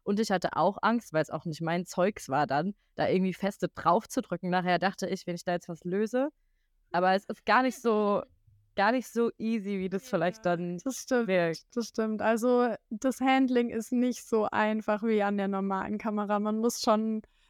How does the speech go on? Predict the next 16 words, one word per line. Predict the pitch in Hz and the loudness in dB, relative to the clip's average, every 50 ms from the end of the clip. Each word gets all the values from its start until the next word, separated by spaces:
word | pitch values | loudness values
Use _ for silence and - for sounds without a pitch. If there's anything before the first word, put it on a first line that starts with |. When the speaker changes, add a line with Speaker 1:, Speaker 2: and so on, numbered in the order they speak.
| _ _ - | _ _ -4
Speaker 2:
ein | 220 214 202 | -2 0 2
bisschen, | 233 233 - - - 226 226 220 220 220 226 226 220 220 220 220 220 214 196 _ _ _ | 0 0 0 0 0 2 2 2 2 0 -2 -2 -2 -4 -4 -6 -8 -8 -10 _ _ _
es | 170 240 262 285 | -2 0 2 2
ist | 302 262 | 2 2
schon | - 277 247 247 | 2 2 2 0
knifflig | - - 233 233 - - 233 - - | 0 -2 -4 -4 -2 -2 -4 -2 -2
mit | 233 214 - | -4 -2 -2
den | 214 208 | -2 -4
Schrauben | 214 - - - 202 208 214 214 208 202 | -4 -6 0 2 2 2 2 0 -4 -8
und | 202 202 196 | -8 -8 -8
Drücken | - 208 233 214 - - 214 214 | -4 -4 -4 -4 -4 -8 -10 -10
und | 202 202 196 | -10 -10 -8
so, | - 202 202 190 - - | -4 -4 -4 -4 -4 -4
aber | _ 214 220 247 269 269 247 | _ 4 6 6 8 6 4
es | 254 247 - | 2 0 -2
funktioniert | - 247 247 - - 226 240 240 247 254 | -4 -4 -4 -4 -2 -2 0 2 0 0